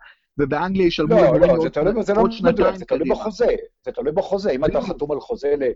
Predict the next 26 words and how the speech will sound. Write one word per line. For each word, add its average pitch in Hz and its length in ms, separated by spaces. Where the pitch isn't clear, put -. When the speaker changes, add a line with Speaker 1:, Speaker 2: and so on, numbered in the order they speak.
Speaker 2:
לשנתיים, 120 1000
אה, 117 120
ומפטרים 113 380
אותך 131 120
אחרי 123 220
חצי 127 240
שנה, 90 520
אז - 180
אתה 113 180
נ-, 117 160
תקבל 113 340
עוד 156 100
שנה 160 180
וחצי, 190 460
גם 156 180
המועדון 196 380
לוקח 165 400
פה, 120 340
אה, 110 240
ריזיקה 120 340
שהוא - 220
חותם 113 380
על, 104 100
אה, 95 280
על, 90 200
אה, 87 300